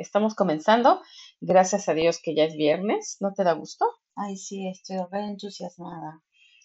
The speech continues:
Speaker 1: Sobre todo que ha sido una semana bastante pesada, eh, de trabajo,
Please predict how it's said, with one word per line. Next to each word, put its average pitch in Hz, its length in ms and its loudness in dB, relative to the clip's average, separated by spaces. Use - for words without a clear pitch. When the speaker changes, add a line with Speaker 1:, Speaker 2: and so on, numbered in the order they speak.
Speaker 1:
Sobre 185 240 6
todo 196 260 8
que 196 100 6
ha 190 40 4
sido 185 200 0
una 180 160 0
semana 165 380 -2
bastante 185 600 0
pesada, 175 640 2
eh, 151 480 -2
de 160 120 4
trabajo, 165 640 2